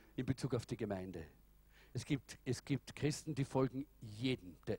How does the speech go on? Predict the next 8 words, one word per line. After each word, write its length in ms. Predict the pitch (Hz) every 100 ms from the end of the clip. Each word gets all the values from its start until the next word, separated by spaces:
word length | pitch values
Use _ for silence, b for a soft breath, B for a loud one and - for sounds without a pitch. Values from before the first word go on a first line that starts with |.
| -
vorbeikommt. 680 | 117 - 82 - 80 76 - - - - - - - -
Mal 120 | 107
dem, 360 | 98 147 135 127
mal 160 | 98 104
dem, 340 | 143 131 123 113 b
am 100 | -
Internet, 640 | 123 147 - 127 120 113 - B B B B 98 87 B B B B B B B B B -
äh, 320 | 104 98